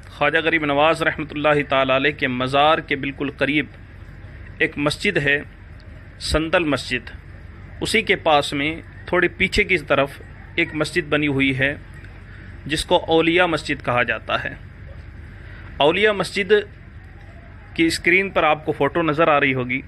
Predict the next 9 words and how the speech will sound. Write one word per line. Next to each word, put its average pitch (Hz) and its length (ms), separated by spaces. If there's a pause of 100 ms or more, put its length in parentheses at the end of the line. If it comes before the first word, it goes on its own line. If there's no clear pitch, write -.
(1000)
ये 147 100
वो 208 180
मस्जिद 190 360
है 147 180 (580)
कि 151 120
जिसमें 180 640 (400)
ज़्यादा 160 360
से 185 160
ज़्यादा 151 280